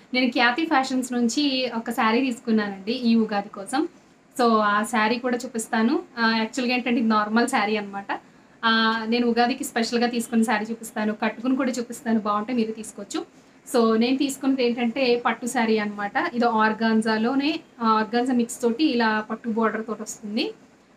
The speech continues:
So, చాలా పెద్ద బోర్డర్ కదా. So, ఖ్యాతి ఫ్యాషన్స్‌లో ఏంటంటే మీకు అన్ని రకాల, ఆమ్,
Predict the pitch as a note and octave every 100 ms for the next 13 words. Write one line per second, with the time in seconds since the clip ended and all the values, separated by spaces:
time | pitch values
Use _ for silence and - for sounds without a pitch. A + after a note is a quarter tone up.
0 | - A#3+ A#3+ A3+ A#3+ C#4 C#4+ C4 A3+ A#3
1 | A3+ A3 G#3+ G#3+ G#3 F4 - _ _ -
2 | D4 C4 A#3 D#4 D#4 D4 C#4 C4 A#3+ A#3
3 | A#3+ A#3 A#3+ A3+ A3 B3 B3 C4 B3+ C4
4 | B3+ A#3+ G#3+ G#3+ G#3+ G#3+ A3